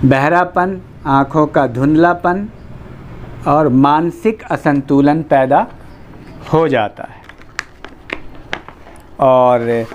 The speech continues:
साथ में प्रश्न, जो तीन प्रश्न की बारी है वो भी तो पूछ लिया जाए।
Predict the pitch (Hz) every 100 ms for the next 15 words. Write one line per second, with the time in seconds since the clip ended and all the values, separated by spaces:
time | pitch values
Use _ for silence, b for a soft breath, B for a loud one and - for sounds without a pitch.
0 | B B B B - 170 185 196 208 180
1 | 180 175 170 160 156 165 175 165 156 156
2 | 147 151 143 - 147 147 156 131 143 131
3 | 127 135 160 127 131 170 - - - -
4 | - - - - - - - - - 135
5 | 143 139 143 147 147 151 135 131 135 139
6 | 139 202 151